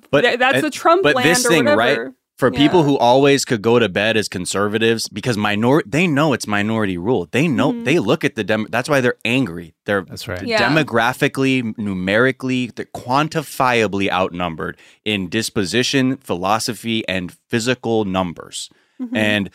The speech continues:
Speaker 1: that minority rule really, I th-, is, is seen in the fact that Georgia went blue.
Speaker 2: Yeah.
Speaker 1: And that means, holy, there's, shit's not gonna start going red.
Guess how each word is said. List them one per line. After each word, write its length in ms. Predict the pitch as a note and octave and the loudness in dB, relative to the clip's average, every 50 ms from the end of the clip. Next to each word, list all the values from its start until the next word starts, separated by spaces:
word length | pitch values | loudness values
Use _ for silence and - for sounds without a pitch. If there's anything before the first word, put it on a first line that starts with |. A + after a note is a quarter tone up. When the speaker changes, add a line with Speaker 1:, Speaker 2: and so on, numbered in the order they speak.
| - - _ _ _ _ - | -18 -20 _ _ _ _ -4
Speaker 1:
that 180 | A#2+ C3 D3 - | -2 -2 -2 0
minority 680 | C3 C3 B2+ B2 A#2+ B2 B2+ C3+ C3+ B2+ A#2 A2 G2+ | 0 0 2 2 2 4 4 4 4 4 2 0 -2
rule 580 | F#2 F2 G2+ A#2+ D3 E3+ C3 G#2+ G2 F#2+ G2 - _ _ _ _ _ _ _ - | -2 0 2 4 4 6 6 4 4 2 0 -4 _ _ _ _ _ _ _ -20
really, 680 | E2+ E2+ F2+ F#2+ G#2 C3+ F3 F#3+ E3 C3 A#2 A2 G#2+ - | -16 -12 -6 -2 2 4 6 6 6 6 4 2 0 0
I 80 | G2 F#2+ | -2 -6
th-, 140 | - - - - | -6 -8 -6 -4
is, 260 | A2 G#2+ F#2 E2 - _ _ _ _ - - - - - - - | -2 -2 -2 -4 -8 _ _ _ _ -8 -6 -4 -4 -4 -6 -6
is 180 | B2+ A#2 F#2 | -6 -6 -4
seen 440 | - - - - D3+ F3+ F#3+ F3+ D#3 | -4 -4 -2 0 2 2 2 2 2
in 80 | B2+ A#2 | 0 -2
the 80 | A2+ | -2
fact 300 | G2+ - A2 A2 A2+ - - | -2 -2 0 0 0 0 0
that 180 | A2 G#2+ G2+ | -2 -2 -2
Georgia 680 | F2 - A2 G#2+ C3 E3 E3+ C#3+ G#2+ A#2+ A#2+ A#2+ A#2+ A#2+ - _ _ _ | -4 -4 -2 0 2 2 2 0 0 0 0 0 -2 -2 -6 _ _ _
went 280 | - G2+ A#2+ C3+ B2+ - | -6 -2 -2 -2 -2 -4
blue. 560 | F#2+ F2+ E2 G#2 F2+ F#2 G#2+ C#3 E3 G2+ - _ _ _ _ _ _ _ _ _ | -8 -10 -8 -8 -6 -4 -2 -2 -2 -2 -4 _ _ _ _ _ _ _ _ _
Speaker 2:
Yeah. 240 | - A#3+ A#3 A3 A#2 | -10 -6 -4 -2 -2
Speaker 1:
And 140 | A2+ A2+ G#2+ | -2 0 0
that 280 | B2 C3+ D3 D3 - - | 0 0 -2 -2 -4 -6
means, 280 | A2 A#2 A#2 A2 G2+ - - _ _ _ _ | -4 -4 -4 -4 -4 -8 -14 _ _ _ _
holy, 440 | - - F#3+ F3 A#2 F#2 F2 F2+ - _ - | -4 0 0 0 0 -2 -6 -14 -14 _ -8
there's, 140 | A#3+ A#3 - - | -8 -6 -6 -4
shit's 300 | - - G#3+ A#3 - F#3 | -2 0 0 0 0 0
not 220 | D#3+ B2+ A2+ G2+ | -2 -2 -2 -2
gonna 200 | A#2 A#2 G2+ F2 | -2 -2 -2 -2
start 300 | - - B2+ A2 G2+ E2+ | -2 0 0 0 -2 -2
going 340 | - G2+ G#2+ G2+ F2 D#2+ D2+ | -4 -2 -2 -2 -2 -4 -8
red. 580 | D#2 E2 E2+ E2+ G2+ D#3 G3 B2+ A#2+ C#3 F#3 | -14 -8 -4 0 0 2 2 2 0 -2 -6